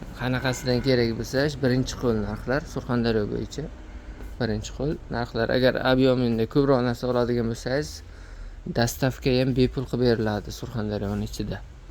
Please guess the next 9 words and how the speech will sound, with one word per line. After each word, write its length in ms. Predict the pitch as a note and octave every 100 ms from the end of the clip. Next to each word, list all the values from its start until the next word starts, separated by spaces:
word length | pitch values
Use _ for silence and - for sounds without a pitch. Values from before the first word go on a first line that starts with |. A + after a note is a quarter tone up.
| - - - - - - - - - - - - - - - - - - -
Uyingizgacha 460 | A2 A2 G#2+ A2 C#3
olib 120 | A#2+ A2
borib 180 | G#2+ A2
beriladi. 400 | A2+ G2+ G2 - - - - - - -
Keyin 180 | A#2 A2
mana 140 | G#2+ G#2
bu 40 | A2
yerda 180 | G#2 G2
mana 140 | G2+